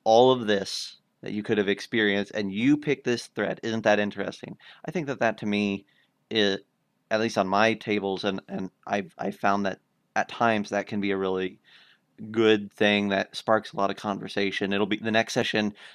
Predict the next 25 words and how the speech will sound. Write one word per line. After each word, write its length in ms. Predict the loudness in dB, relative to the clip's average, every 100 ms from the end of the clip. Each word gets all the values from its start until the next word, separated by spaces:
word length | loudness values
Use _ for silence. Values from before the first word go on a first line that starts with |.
| _ -2
they'll 140 | -2
come 180 | 0 2
back 140 | 2
and 100 | 0
they'll 60 | -2
be 160 | 0
like, 340 | 0 0 -4 -14 -20 -6 2
"Oh, 120 | 4
you 160 | 4
missed 220 | 4 2 4
last 300 | 4 4 0
time. 340 | 0 0 0
We 180 | 0 -2
finished 300 | 0 -2 -2
this 160 | -2 0
up, 160 | 0
and 140 | 0 0
Zach 180 | -2 0
showed 160 | 0
us 80 | 0
the 80 | 0
map 220 | 2 2 -2
of 60 |
what 140 | -4 -2
we 260 | 0 -2